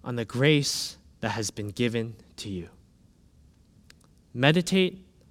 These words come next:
on the grace that has been given to you. There's a complexity in this parable that I really appreciate when the servant gets angry at the other servant for the debt he's owed. Because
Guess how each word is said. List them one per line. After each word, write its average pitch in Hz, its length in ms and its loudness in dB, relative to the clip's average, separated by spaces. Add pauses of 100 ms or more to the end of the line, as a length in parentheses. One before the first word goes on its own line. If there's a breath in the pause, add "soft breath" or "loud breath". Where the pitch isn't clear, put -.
on 107 100 -8
the 101 100 -8
grace 113 600 -2 (320)
that 101 80 -8
has 104 160 -6
been 98 160 -10
given 104 440 -8
to - 120 -14
you. 90 180 -12 (1700 loud breath)
There's 220 180 12
a - 20 2
complexity 285 680 10
in 220 80 8
this 190 140 4
parable 180 460 8
that 160 140 8
I 143 60 10
really 143 260 6
appreciate 131 600 0
when 131 140 -4
the 117 60 -4
servant 147 480 2
gets 117 240 -4
angry 127 380 2
at 110 100 0
the 120 80 0
other 120 180 0
servant 151 320 -2
for 127 120 -4
the 110 80 -2
debt 107 200 -2
he's 107 180 -4
owed. 92 160 -10 (800 loud breath)
Because 185 320 6